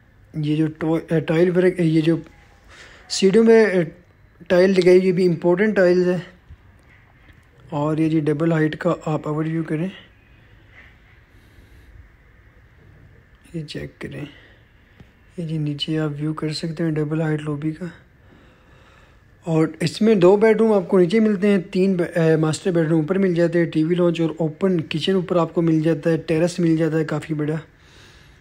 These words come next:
और ये जी आपको ले चलते हैं इसके स-, अ, थर्ड बेडरूम की तरफ। ये इसका थर्ड बेडरूम है, ये चेक करें जी ऊपर ब्यूटीफुल सा इन्होंने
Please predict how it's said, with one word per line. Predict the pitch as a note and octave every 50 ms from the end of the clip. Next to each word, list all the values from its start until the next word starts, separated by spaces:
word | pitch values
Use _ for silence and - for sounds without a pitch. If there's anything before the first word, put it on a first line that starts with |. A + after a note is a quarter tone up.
| - - - -
और | E3 D#3 D3+ D#3 D3+ D3 D#3
ये | D#3 D#3
जी | D#3 D#3+ E3
आपको | D#3 D3 C#3 C#3+ - D#3 D#3 D#3 D3+ D3 D3 - D3+
ले | D3+ D3 D3
चलते | D3 D3+ C#3+ C#3 - D#3
हैं | D3+
इसके | D3+ - - - D3+ D3 D3 D3
स-, | - - - - - - -
अ, | D3+ C#3+ C#3+
थर्ड | - - D#3 D#3+ F#3 G3
बेडरूम | F#3 F#3+ F#3 E3+ F#3+ G3 G3
की | F#3+ G3
तरफ। | F3 F#3+ G3+ G3+ - -
ये | E3 E3
इसका | E3 - - F3 D3+
थर्ड | D#3 D3+ D#3+
बेडरूम | E3+ F#3+ F#3 F3+ E3+ F#3+ F#3+ F#3
है, | F#3 F3+ F3 D#3 D#3
ये | D#3 D3+
चेक | - D#3+ D#3 D#3 -
करें | - D#3 E3 E3
जी | E3
ऊपर | E3+ D#3+ - F3 E3
ब्यूटीफुल | D3 C#3+ D#3+ E3+ E3 F3+ G#3 F3+ E3+ G#3 F#3
सा | E3+ - F#3+
इन्होंने | F#3 F3+ F3+ F3+ F3+ F#3